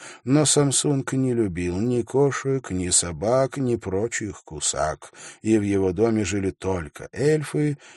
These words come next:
и безобидные резонансы вроде орбов. Многолапые мобы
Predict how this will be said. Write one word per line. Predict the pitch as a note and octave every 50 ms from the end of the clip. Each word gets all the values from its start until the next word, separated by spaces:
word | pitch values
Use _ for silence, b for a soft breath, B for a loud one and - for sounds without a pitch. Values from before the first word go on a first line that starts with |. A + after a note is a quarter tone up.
| B B
и | - F#3+ G#3
безобидные | F3+ F#3 F3 D3+ D#3 D3+ B2+ C3 D3+ D3+ C#3 C3+ C3+ C3 A#2+ A2+
резонансы | G#2 G2+ F#2 F#2 F2+ E2+ F2+ G#2 A2 G#2+ G#2 F#2+ - - - G2+ F#2+ F2+ F2 b b b _
вроде | F#2 F#2 F2+ F#2 F#2 F2 D#2+ D#2+ F2 - -
орбов. | - E2+ D#2 C2+ - - - C2+ - - - - - - - - - - _ _ _ _ _ _ _ _ _ _ _
Многолапые | E2+ F2 F2+ F#2+ F#2 E2+ F#2 F2 F#2 G2 F#2 - F#2+ F2+ F2+ F2
мобы | F2 F2+ G2+ A2+ A#2 G2 F2 F#2 F2+ F2+ F2+ F2 D#2